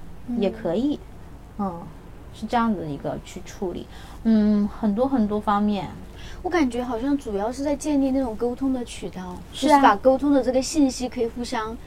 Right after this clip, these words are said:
Speaker 1: 传递过来。
Speaker 2: 对，对，他们，因为他们之前可能更多的就是用一些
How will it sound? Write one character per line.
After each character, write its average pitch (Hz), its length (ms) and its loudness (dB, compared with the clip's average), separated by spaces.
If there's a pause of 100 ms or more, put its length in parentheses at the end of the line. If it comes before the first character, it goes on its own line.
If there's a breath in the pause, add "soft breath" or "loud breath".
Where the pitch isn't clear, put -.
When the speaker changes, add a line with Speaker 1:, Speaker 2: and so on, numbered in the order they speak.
(720 loud breath)
Speaker 1:
传 180 320 -2
递 247 260 2 (220)
过 214 140 4
来。 170 260 -2 (180)
Speaker 2:
对， 262 240 8
对， 233 320 6 (240 loud breath)
他 294 140 6
们， 302 180 4
因 302 80 2
为 302 80 4
他 277 120 2
们 285 120 4
之 285 120 -4
前 240 240 0
可 - 100 -2
能 196 240 2 (220)
更 277 120 6
多 269 140 4
的 254 60 2
就 247 120 -4
是 247 140 -2
用 220 180 4
一 214 140 4
些 208 500 2